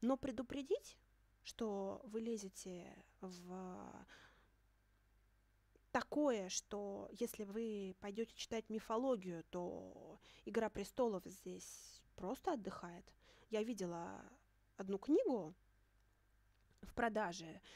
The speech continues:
Философия «Игры престолов». Я пролистала, хохотнула и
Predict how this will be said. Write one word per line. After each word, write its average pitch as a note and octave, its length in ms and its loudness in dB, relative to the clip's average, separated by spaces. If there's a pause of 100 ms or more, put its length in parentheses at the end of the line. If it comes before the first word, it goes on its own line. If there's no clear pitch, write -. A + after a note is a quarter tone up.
(120)
Философия A#3+ 680 4
«Игры F#3 480 -4
престолов». G#3+ 580 -4
Я G3 400 -4
пролистала, A#3 840 4 (220)
хохотнула A#3 880 4
и A3 680 -8